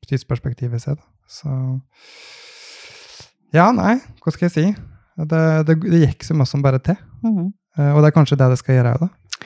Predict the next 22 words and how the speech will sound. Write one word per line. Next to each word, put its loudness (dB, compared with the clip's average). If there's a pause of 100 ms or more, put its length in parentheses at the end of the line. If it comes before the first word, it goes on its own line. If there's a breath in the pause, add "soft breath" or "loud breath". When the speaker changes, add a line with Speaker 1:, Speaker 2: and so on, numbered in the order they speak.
(280 loud breath)
Speaker 2:
Jo, 0
jeg 0
tror 0
ikke -2
at, -8 (180)
at -6
det -4
kommer 0
et -6
punkt -2
der -2
at -4
det, -2
nå 0 (140)
kommer -2
vi -2
til, -4
altså -4
fra -6
A -2
til -4
B, -4